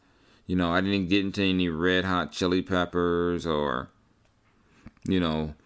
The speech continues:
have a whole album called Californication, you know. Didn't get into Snoop Dogg hanging out with Ka-, Katy P-, uh,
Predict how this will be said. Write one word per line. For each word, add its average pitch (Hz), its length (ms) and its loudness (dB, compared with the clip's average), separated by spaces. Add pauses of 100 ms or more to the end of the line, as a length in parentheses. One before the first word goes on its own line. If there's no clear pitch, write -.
(120)
have 95 120 0
a 82 60 -2
whole 92 200 2
album 92 220 2
called 90 260 -2
Californication, 92 1120 0
you 85 60 0
know. 69 360 -2 (640)
Didn't 98 260 2
get 92 160 4
into 92 300 0
Snoop 95 420 0
Dogg 90 320 0
hanging 90 240 0
out 85 140 0
with 82 160 -6
Ka-, 92 360 -2
Katy 90 420 0
P-, - 200 -12
uh, 71 140 -6